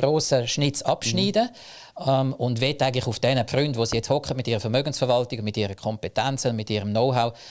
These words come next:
Speaker 1: das wird jetzt weiterhin zu Geld machen.
Speaker 2: Aber das ist ein sehr guter Punkt, weil das sehen wir jetzt eben mit der, ich nehme nochmal die ganzen, äh, Bankenpleite, die wir jetzt sehen bei F T X und so weiter, dass ja Dienstleister in der Schweiz ja Zuläufe haben.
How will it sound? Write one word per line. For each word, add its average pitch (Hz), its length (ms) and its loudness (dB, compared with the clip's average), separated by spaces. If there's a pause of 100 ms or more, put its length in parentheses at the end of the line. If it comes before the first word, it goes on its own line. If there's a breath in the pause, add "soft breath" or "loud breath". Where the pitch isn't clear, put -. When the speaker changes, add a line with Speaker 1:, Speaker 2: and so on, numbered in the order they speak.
(100)
Speaker 1:
das - 160 -2
wird 110 160 0
jetzt - 140 -4
weiterhin 110 400 -2
zu 107 100 -2
Geld 92 280 0
machen. 92 300 -8
Speaker 2:
Aber 117 120 -10
das 147 200 -6
ist 120 160 -6
ein 120 60 -4
sehr 139 140 2
guter 135 280 -2
Punkt, 165 360 -4
weil 113 80 -2
das 104 120 -6
sehen 123 220 -6
wir 123 80 0
jetzt 117 140 -4
eben 127 140 0
mit 113 180 -4
der, 104 240 -2 (380)
ich - 100 -18
nehme 104 120 0
nochmal 131 380 4
die 110 80 -6
ganzen, 98 640 -2 (160)
äh, 98 260 -6
Bankenpleite, 117 600 0
die 107 40 2
wir 107 60 2
jetzt 107 140 -4
sehen 104 100 -2
bei - 80 -8
F - 180 -4
T 110 100 -4
X - 180 -8
und 151 100 -12
so 120 80 -6
weiter, 135 200 -6 (420 loud breath)
dass 147 240 2
ja 113 220 2 (280)
Dienstleister 120 600 -2
in 107 60 -6
der 107 80 -4
Schweiz 190 440 -4
ja 104 260 0
Zuläufe 151 600 -4
haben. - 240 -6